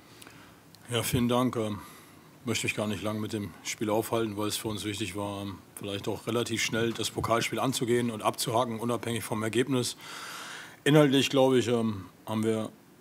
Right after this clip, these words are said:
das gegeben, was, was zu erwarten war. Wir haben das bekommen, was wir erwartet haben. Ich glaube, es war über weite Strecken dann Abnutzung. Es war von uns, ähm, sehr diszipliniertes Verteidigen. Wir haben die Räume zugestellt und so verteidigt, wie wir es, ähm,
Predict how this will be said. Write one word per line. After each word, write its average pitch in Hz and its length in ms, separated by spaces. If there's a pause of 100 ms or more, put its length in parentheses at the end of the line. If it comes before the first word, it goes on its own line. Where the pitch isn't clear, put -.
(240)
das 123 220
gegeben, 127 480
was, - 380
was - 180
zu 127 120
erwarten 127 480
war. 123 380
Wir 104 160
haben 104 300
das 120 220
bekommen, 127 360
was 110 180
wir 127 100
erwartet 120 420
haben. 113 460
Ich - 80
glaube, 107 200
es - 160
war 107 140
über 101 200
weite 113 200
Strecken 123 320
dann 110 200
Abnutzung. 123 760
Es - 160
war 104 280 (600)
von 120 180
uns, 127 260
ähm, 113 320
sehr 120 140
diszipliniertes 120 680
Verteidigen. 127 840
Wir 104 100
haben 104 440
die 117 80
Räume 113 260
zugestellt 117 580
und 110 140
so 117 100
verteidigt, 117 760
wie 107 160
wir 107 100
es, - 260
ähm, 101 260